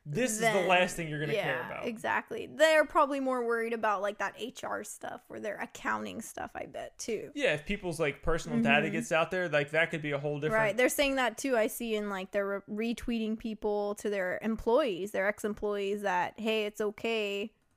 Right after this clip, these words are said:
Speaker 2: We will, we recommend caution for fraud or anything."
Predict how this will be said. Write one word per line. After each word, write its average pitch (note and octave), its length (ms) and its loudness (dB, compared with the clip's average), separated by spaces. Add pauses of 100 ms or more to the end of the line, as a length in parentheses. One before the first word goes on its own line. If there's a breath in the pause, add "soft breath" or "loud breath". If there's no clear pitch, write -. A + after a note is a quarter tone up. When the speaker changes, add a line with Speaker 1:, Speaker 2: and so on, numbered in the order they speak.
(200)
Speaker 2:
We A3 160 -2
will, G3 840 2
we A3+ 140 -4
recommend G#3 460 -2
caution G#3+ 680 -2 (480)
for G3+ 260 -2
fraud G3 640 2
or G3 120 -6
anything." A3 720 -6